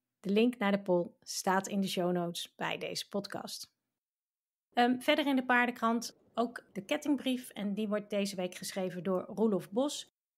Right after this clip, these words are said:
die inmiddels directeur is geworden van het K W P N. Hij was al een tijdje interim, maar hij is nu ook benoemd op die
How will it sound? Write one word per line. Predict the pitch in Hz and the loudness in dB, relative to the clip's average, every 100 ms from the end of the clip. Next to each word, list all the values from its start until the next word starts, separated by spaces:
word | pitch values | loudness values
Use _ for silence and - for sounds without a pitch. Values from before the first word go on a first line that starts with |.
| _ _ | _ _
die | 185 220 220 _ | -4 -2 -4 _
inmiddels | 214 202 196 185 - | -2 0 0 -2 -4
directeur | 196 190 202 202 | -4 -4 -4 -4
is | 196 | -6
geworden | 196 185 180 - 214 | -6 -4 -4 -6 -12
van | - | -10
het | 202 196 | -10 -6
K | |
W | 190 175 185 | -4 -4 -4
P | 214 | -4
N. | 254 302 | -2 -2
Hij | 240 185 | -4 -6
was | 180 | -8
al | 185 185 | -6 -6
een | |
tijdje | 180 175 175 | -4 -6 -6
interim, | - 196 196 196 190 175 | -6 -6 -4 -6 -6 -8
maar | 170 | -8
hij | 170 | -8
is | 165 165 | -8 -8
nu | 170 180 - | -6 -8 -8
ook | 214 202 _ | -10 -10 _
benoemd | - 180 190 196 | -8 -6 -4 -8
op | 233 - | -12 -12
die | 196 | -12